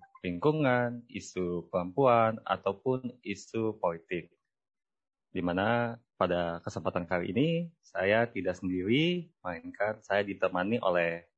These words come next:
salah satu anak muda yang kebetulan berperan di film tersebut. Langsung saja kita perkenalkan Mas Muhammad Fikri Syafarullah.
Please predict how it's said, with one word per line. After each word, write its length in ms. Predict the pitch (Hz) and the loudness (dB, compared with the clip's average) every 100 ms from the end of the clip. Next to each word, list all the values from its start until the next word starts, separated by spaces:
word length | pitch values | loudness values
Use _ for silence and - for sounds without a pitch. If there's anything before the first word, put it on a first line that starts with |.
| _ | _
salah 240 | - 113 120 | 0 2 4
satu 240 | 120 117 | 2 2
anak 240 | 113 107 - | 2 0 -6
muda 400 | 104 131 170 - _ _ _ - | 2 4 4 0 _ _ _ -2
yang 240 | 113 139 | 0 2
kebetulan 800 | 120 107 - 98 90 120 131 123 | 0 0 0 -2 2 2 4 4
berperan 400 | 92 - 98 101 | 2 0 -2 0
di 80 | 92 - | -2 -2
film 240 | 101 104 | -4 -4
tersebut. 480 | 101 - 82 87 87 - _ _ _ - | -6 -8 -10 -12 -12 -12 _ _ _ -6
Langsung 240 | 92 101 | -2 -2
saja 400 | - 92 113 123 | -2 -2 2 2
kita 480 | - 92 - 90 - | 0 -8 -2 -2 -2
perkenalkan 880 | - 92 90 90 _ 113 117 127 120 _ _ _ _ _ _ _ 110 | -4 -2 -4 -6 _ 0 2 0 -6 _ _ _ _ _ _ _ 0
Mas 340 | 123 - - - | 0 -2 -6 -4
Muhammad 420 | 90 98 110 110 | -2 0 -2 -2
Fikri 320 | 95 - 107 101 | -10 -4 -4 -4
Syafarullah. 960 | - 85 87 85 82 90 82 80 80 | -6 -8 -6 -8 -4 -2 -2 -6 -18